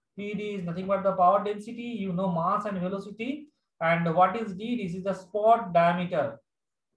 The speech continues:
Okay, and why we have multiplied by pi by four? Because we want to get the area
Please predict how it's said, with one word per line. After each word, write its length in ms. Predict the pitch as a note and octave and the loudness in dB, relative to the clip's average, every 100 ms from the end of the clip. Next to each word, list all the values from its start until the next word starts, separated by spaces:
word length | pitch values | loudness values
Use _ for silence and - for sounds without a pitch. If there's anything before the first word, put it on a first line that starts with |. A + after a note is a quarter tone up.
| - | -6
Okay, 360 | D3 E3 A3 F#3+ | -4 -2 -2 0
and 320 | E3 E3 D#3 | 0 -2 2
why 200 | F3 G#3+ | 2 2
we 100 | G#3 | 0
have 140 | G#3+ | 0
multiplied 580 | F#3+ F3+ G#3 G#3 G#3 G#3 | 0 0 -2 -6 -4 -4
by 120 | G#3 | -4
pi 240 | G3 F3+ F#3 | 0 0 2
by 220 | G#3 G3+ G3 | -2 -4 -4
four? 300 | A#3+ C4 C4+ | 0 2 2
Because 540 | F3+ F3+ G3+ A#3 C4 G3+ | -2 -4 0 2 2 -2
we 180 | F#3+ | -6
want 280 | F3+ F3+ F#3 | 0 0 0
to 120 | F3+ D#3 | -6 -6
get 220 | D#3+ D#3+ | -8 2
the 320 | G3+ C4+ D#4 - _ _ - D#3+ - | 6 6 4 -6 _ _ -16 -14 -4
area 520 | F3 F#3+ F3+ A#2+ - | -4 -2 0 0 -2